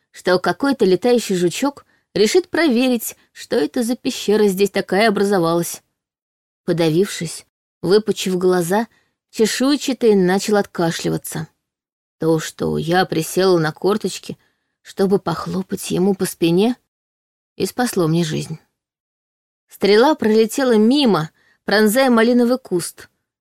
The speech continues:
но ещё раньше я услышала свист. Мне одного взгляда хватило, чтобы понять, что стрел было выпущено много. Они торчали из земли тут и там,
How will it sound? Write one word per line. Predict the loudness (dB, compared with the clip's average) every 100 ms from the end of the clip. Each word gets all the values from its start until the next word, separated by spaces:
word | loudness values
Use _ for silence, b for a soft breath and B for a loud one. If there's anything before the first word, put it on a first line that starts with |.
| _
но | -4 0
ещё | 0 -2 2 2
раньше | 4 2 0 0 -2
я | 0 2 0
услышала | 0 -2 -2 -4
свист. | -4 -6 -6 -10 -20 _ _ _ _ _ _ 0
Мне | 4 4
одного | 4 2 4 4
взгляда | 2 2 2 0
хватило, | -2 -2 0 0 0
чтобы | -2 -6
понять, | -2 0 0 0 -2 -10 b b
что | b -4 2 2
стрел | 0 -2 2 4 2
было | 2 2 2
выпущено | 2 0 -4 -2 2
много. | 2 2 0 -4 _ _ _ _ _ _ _ -4
Они | 0 2
торчали | 2 0 0 2 2
из | 2
земли | 2 2 4 4
тут | 2 0 -2
и | -4
там, | -2 0 0 -2